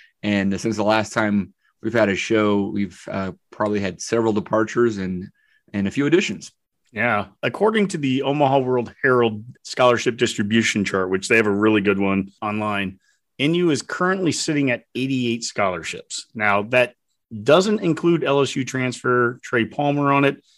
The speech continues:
Speaker 2: and it does include Daniel Cerny still, the punter, which, uh, he's almost certainly gonna be gone now that we have that Brian Buschini guy, the punter, uh, from Montana, eh, who is listed on it. So I'm gonna just call that a wash. We're at eighty-eight scholarships.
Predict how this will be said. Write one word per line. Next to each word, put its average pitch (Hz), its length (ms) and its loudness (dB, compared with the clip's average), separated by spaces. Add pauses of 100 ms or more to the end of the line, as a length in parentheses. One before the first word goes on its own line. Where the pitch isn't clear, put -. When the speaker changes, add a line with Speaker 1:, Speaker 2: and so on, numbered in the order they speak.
(180)
Speaker 2:
and 127 120 0
it 113 200 -4
does 139 240 6
include 123 400 0
Daniel 117 340 2
Cerny 120 400 2
still, 101 260 -4
the 92 80 -10
punter, 117 320 0
which, 98 380 -2 (420)
uh, 95 180 0
he's 110 200 0
almost 113 240 4
certainly 113 260 0
gonna 107 140 2
be 107 100 0
gone 104 360 2
now 101 160 2
that 98 100 -4
we 98 60 -2
have 98 100 -4
that 98 160 -4
Brian 107 300 -2
Buschini 107 500 -2
guy, 98 380 -2 (100)
the 98 100 -6
punter, 98 500 -4 (360)
uh, 90 160 -2
from 104 240 -2
Montana, 95 680 -2 (140)
eh, 117 180 -4
who 127 180 -2
is 123 260 4
listed 95 380 -6
on 87 160 -4
it. 90 160 -12
So 95 300 0 (360)
I'm 135 120 -2
gonna 127 140 2
just 117 180 -4
call 123 140 4
that 117 120 4
a 107 60 0
wash. 107 420 0
We're 113 160 2
at 113 240 0
eighty-eight 110 400 -4
scholarships. - 800 -4